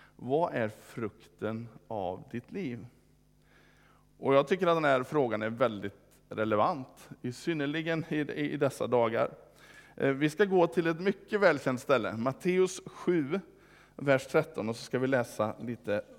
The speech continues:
framåt där. Och du kan gärna ha en finger kvar där, för vi kommer återanvä-, eh, komma till de här, eh, kapitlerna sen. Det står så här, vers tretton. Matteus sju, vers tretton.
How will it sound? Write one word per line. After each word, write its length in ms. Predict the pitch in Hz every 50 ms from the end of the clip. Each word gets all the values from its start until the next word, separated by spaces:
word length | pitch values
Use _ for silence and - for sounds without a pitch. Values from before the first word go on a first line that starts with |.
| - -
framåt 460 | - - 98 101 101 104 107 110 -
där. 200 | - 107 107 117 117 - - - - - - _ - _ _ - - - - - _ _
Och 80 | - -
du 60 | 139
kan 140 | 120 147 147
gärna 140 | 156 147 147
ha 140 | 160 156 147
en 80 | 151
finger 580 | 151 - - - 170 151 147 156 165 170 170 165
kvar 280 | 165 - 151 151 156
där, 160 | 151 147 127 117
för 80 | 123
vi 120 | 123 127 131
kommer 220 | - 135 139 143
återanvä-, 760 | 156 160 143 123 - - 120 117 120 123 123 131 127 139 147
eh, 100 | 147 - - - - -
komma 300 | - - 135 127 135 139
till 180 | 139 - 147 131
de 140 | 135 131 123
här, 220 | 117 120 113 104 - - - - - - - - _ _ _
eh, 260 | - 113 113 113 117
kapitlerna 600 | 113 - 123 123 - 139 131 - 131 120 123 120
sen. 280 | - - 127 120 120 110 - - - - _ _ _ _ _ _ _ _ _ _ _ _ _ _ _ _ _ _ _ _ _ _ _ - - - - - - -
Det 60 | - 139
står 200 | - 190 202 170
så 100 | - 190
här, 200 | 175 165 147 135
vers 300 | 123 135 151 139 - -
tretton. 600 | - - 180 156 - - - - 151 139 127 120 120 - - - - - _ _ _ _ _ _ _ _ _ _ _ _ _ _ _ _ _ _ _ _
Matteus 420 | - 101 - - - 151 165 -
sju, 180 | - - 131 123
vers 220 | 110 117 113 110
tretton. 400 | - - 107 104 - - - 82